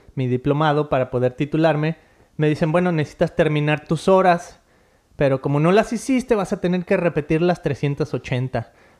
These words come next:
Para no hacerles larga la historia, eh, gracias a Dios, escribí una carta, les expliqué, pues, mi situación, que estoy acá, que no puedo viajar,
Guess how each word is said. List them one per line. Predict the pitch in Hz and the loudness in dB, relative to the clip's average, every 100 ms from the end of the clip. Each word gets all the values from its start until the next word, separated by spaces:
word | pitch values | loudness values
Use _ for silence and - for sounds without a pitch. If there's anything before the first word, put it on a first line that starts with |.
| - | -2
Para | 147 156 | 0 2
no | 165 | 2
hacerles | 175 - 190 196 190 | 0 0 0 0 2
larga | 190 185 | 2 2
la | 196 | 0
historia, | 190 - 214 175 196 226 _ _ _ _ _ _ - | 0 2 2 2 -2 -6 _ _ _ _ _ _ -8
eh, | 135 127 123 | -4 -2 0
gracias | 143 139 170 | -2 -2 -4
a | 175 | -2
Dios, | 156 160 160 - | 0 0 0 -8
escribí | 135 - 131 | -12 -6 -4
una | 139 156 | -2 -4
carta, | - 151 139 147 | 0 -2 -2 -4
les | 127 127 | -4 -8
expliqué, | - - 113 - 135 | -12 -10 -8 -4 -4
pues, | 139 127 | -4 -2
mi | 117 | -4
situación, | 123 - 104 - 143 139 135 | -6 -8 -8 -2 -2 0 -2
que | - | -8
estoy | - 113 | -6 -4
acá, | 101 160 160 | -2 -2 -2
que | 131 | -6
no | 113 | -8
puedo | - 104 104 | -6 -4 -2
viajar, | 120 165 160 | -2 0 0